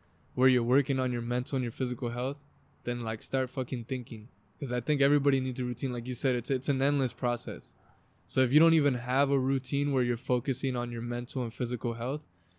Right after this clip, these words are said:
then right now, if you just heard that shit, like, you're conscious of it,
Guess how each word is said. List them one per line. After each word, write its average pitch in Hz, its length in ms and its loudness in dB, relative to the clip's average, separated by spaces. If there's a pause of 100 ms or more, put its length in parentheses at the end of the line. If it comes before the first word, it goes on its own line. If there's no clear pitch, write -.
(520)
then 113 240 -2
right 131 240 2
now, 131 220 -2
if 120 140 -8
you 135 40 -6
just 127 220 -4
heard 131 200 -2
that 117 180 -4
shit, 107 420 -8
like, 104 300 -8
you're 120 140 -4
conscious 135 520 -2
of 117 180 -2
it, 104 140 -10